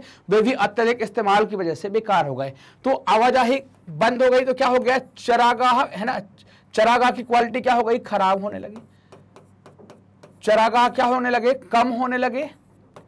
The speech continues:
और साथ में क्या हो गई, इनकी जो, अ, इनका जो इस्तेमाल है, मतलब ये क्या होने लगे, बेकार होने लगे। ये अपन ने बात लिख ली यहाँ पर।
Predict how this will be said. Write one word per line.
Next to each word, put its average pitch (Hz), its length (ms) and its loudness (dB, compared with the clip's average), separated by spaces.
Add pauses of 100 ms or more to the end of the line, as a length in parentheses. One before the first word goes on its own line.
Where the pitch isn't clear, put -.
(140)
और 214 100 2
साथ 220 360 0
में 240 120 -6
क्या 247 100 -2
हो 240 120 2
गई, 240 140 0
इनकी 220 420 -6
जो, 247 300 2 (180)
अ, 196 100 0
इनका 214 300 0
जो 240 120 2
इस्तेमाल 226 520 2
है, 220 80 4
मतलब 214 260 -2
ये 208 160 -4
क्या 240 140 2
होने 240 200 0
लगे, 220 220 -2
बेकार 180 480 0
होने 196 220 -6
लगे। 190 240 -14 (400)
ये 190 140 -2
अपन 196 200 -2
ने 196 100 -2
बात 233 260 -4
लिख 180 120 -12
ली 190 120 -12
यहाँ 175 160 -12
पर। 185 160 -20